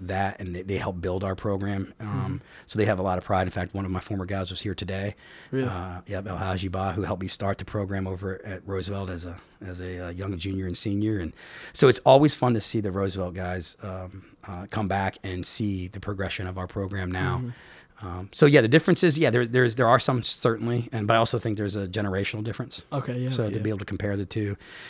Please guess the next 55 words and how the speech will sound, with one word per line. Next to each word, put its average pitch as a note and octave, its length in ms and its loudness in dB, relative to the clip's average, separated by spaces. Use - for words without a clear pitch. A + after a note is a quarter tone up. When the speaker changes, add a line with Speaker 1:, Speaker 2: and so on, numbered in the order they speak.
Speaker 1:
uh, F#2+ 360 -8
takes F#2 180 -8
on F#2+ 320 -4
a G#2 80 -8
different, G2+ 380 -4
you G2 80 -6
know, F#2 80 -6
form G#2 400 -2
Speaker 2:
Mm-hmm. C3 160 -4
Speaker 1:
there, G#2 260 -2
but, F#2+ 320 -12
uh, F#2+ 140 -10
it's, - 380 0
it's - 180 -2
really B2+ 280 6
a A#2 40 6
lot G#2+ 220 6
of, G2+ 240 0
um, F#2 560 -4
a G#2+ 60 0
lot A2 180 6
of A2+ 60 0
players G#2 420 0
that F#2+ 140 -2
are F#2+ 100 -2
committed G2+ 640 -2
to - 100 -8
playing G#2+ 200 -4
the G2 80 -2
game G2 160 -6
the F#2+ 80 -4
right F#2 200 -2
way F#2+ 280 -4
Speaker 2:
Mm-hmm. B2 280 -6
Speaker 1:
and F#2+ 180 -4
a, F#2 160 -6
a - 60 -12
toughness - 400 -4
about F#2+ 280 -4
'em, F#2 140 -4
and F2 80 -8
that, F2 140 -10
that F#2 180 -10
translates F2 480 -8
no F#2+ 60 -8
matter E2+ 440 -8
if F2 140 -14
it's F2 160 -10
a G2 140 -12
public F2 280 -8
or F#2 60 -8
private F2+ 300 -8
school F2 160 -8
situation. F#2 580 -6
Um, E2+ 520 -8